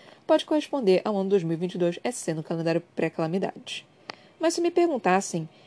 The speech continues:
eu diria que algum tempo separa os dois, talvez uma década, ou mesmo um século. A pesquisa avança lentamente, mas tenho a forte sensação de que esses passos vão na direção certa, e de que essas informações serão vitais para o nosso futuro. Se algo acontecesse às caixas fortes de,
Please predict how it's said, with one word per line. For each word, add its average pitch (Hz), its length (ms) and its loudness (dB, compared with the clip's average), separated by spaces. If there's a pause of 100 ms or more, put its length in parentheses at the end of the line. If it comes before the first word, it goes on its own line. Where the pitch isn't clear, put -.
(120)
eu 190 120 4
diria 170 300 8
que - 120 0
algum 165 260 4
tempo 196 360 0
separa 165 320 -2
os 208 80 -2
dois, 156 400 0 (280)
talvez 160 240 4
uma 170 140 2
década, 165 480 2 (100)
ou 285 80 -2
mesmo 247 260 0
um - 20 -6
século. 175 520 -2 (460)
A 392 80 0
pesquisa 220 360 2
avança 180 340 2
lentamente, 165 600 -4 (220)
mas 302 160 -4
tenho 320 120 0
a - 20 -4
forte 226 300 -2
sensação 269 440 -2
de 165 120 0
que - 120 -2
esses - 240 -2
passos 190 420 -6
vão 165 120 -6
na 190 80 -2
direção 226 340 0
certa, - 480 -4 (420)
e 349 60 -2
de 359 80 2
que - 100 2
essas 277 200 -2
informações 269 520 -2
serão 175 200 0
vitais 190 400 2
para 160 140 -4
o - 20 -8
nosso 156 200 -8
futuro. 151 460 -4 (680)
Se - 220 -2
algo 156 200 4
acontecesse 202 600 4
às 156 80 -2
caixas 165 300 -4
fortes 160 400 -4
de, 151 180 -8